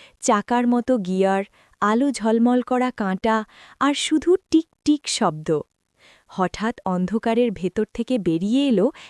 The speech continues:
এক রহস্যময় ঘড়িওয়ালা। তার লম্বা চুল, দাড়ি, বড় বড় চোখ,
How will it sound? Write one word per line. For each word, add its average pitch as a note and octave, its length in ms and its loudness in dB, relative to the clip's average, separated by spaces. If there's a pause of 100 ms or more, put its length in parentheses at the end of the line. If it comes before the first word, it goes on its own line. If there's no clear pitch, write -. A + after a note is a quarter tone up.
(140)
এক G#3+ 220 -4
রহস্যময় C#4+ 840 -2
ঘড়িওয়ালা। F3 720 0 (540)
তার F#3 280 0
লম্বা G3+ 580 0
চুল, G#3 460 -2 (300)
দাড়ি, F#3 520 0 (340)
বড় C4+ 340 2
বড় C#4+ 280 2
চোখ, A#3+ 440 2